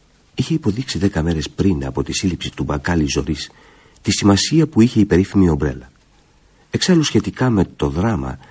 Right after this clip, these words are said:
του Σεν Κλου, βεβαίωνε από την αρχή πως ο θυρωρός ήταν ο μόνος πιθανός ένοχος. Αλλά το πιο περίεργο απ' όλα ήταν το μικρό σύγγραμμά του που βρέθηκε να κυκλοφορεί ανάμεσα στους μαθητές του κολεγίου,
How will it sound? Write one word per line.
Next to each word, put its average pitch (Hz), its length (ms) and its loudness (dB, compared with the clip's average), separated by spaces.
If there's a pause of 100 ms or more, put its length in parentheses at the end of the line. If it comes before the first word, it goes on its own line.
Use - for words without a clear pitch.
(200)
του 87 100 -2
Σεν 104 240 2
Κλου, 76 300 -2 (300)
βεβαίωνε 147 400 6
από 113 180 2
την 90 160 2
αρχή 80 300 0
πως 87 300 -4
ο 73 100 -6
θυρωρός 80 600 -4 (200)
ήταν 78 360 -2 (180)
ο 82 100 -4
μόνος 98 380 0
πιθανός 76 400 -6
ένοχος. - 480 -14 (960)
Αλλά 110 180 4
το 143 100 -2
πιο 190 140 -2
περίεργο 131 480 4
απ' 76 160 -6
όλα 67 240 -2 (380)
ήταν 147 300 0
το - 100 0
μικρό 92 420 -2
σύγγραμμά 95 680 -2
του - 180 -16 (320)
που 90 120 0
βρέθηκε 127 420 0
να 98 80 2
κυκλοφορεί 87 500 0
ανάμεσα 92 440 -2
στους 71 140 -8
μαθητές 71 380 -2
του - 100 -12
κολεγίου, 69 560 -6